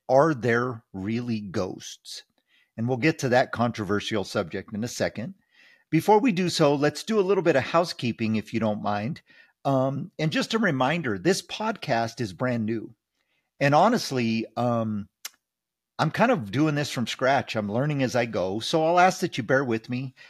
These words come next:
I will get better at the technical stuff, uh, for sure. But, um, I felt a, an urgent need to launch this podcast maybe before I was, um, educated enough to actually make this, uh,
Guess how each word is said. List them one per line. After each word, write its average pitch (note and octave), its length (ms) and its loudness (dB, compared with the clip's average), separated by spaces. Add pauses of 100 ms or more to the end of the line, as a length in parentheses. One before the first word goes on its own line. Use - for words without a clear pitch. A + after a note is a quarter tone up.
(160)
I A#2 120 4
will C3 120 2
get A#2+ 220 0
better A#2+ 260 0
at A#2 140 -4
the A2+ 80 -8
technical A2+ 500 -6
stuff, G2+ 400 -8 (160)
uh, F#2+ 260 0
for A2 280 -4
sure. F#2+ 400 -4 (480)
But, D3 380 2
um, C#3 520 0 (140)
I C#3 80 2
felt - 340 2
a, A#2 320 4
an B2+ 180 0
urgent C#3+ 400 2
need A#2+ 320 -2
to A2+ 100 -4
launch G#2+ 360 0
this A2 180 -4
podcast A2 720 -2
maybe D3 360 -2
before A2+ 480 2
I G#2 100 8
was, G2 440 -4 (540)
um, F#2+ 460 -6 (680)
educated B2+ 600 0
enough G#2+ 360 -2
to A2+ 100 0
actually G#2+ 400 -2
make G#2 280 -6
this, - 540 -8 (160)
uh, F2 380 -8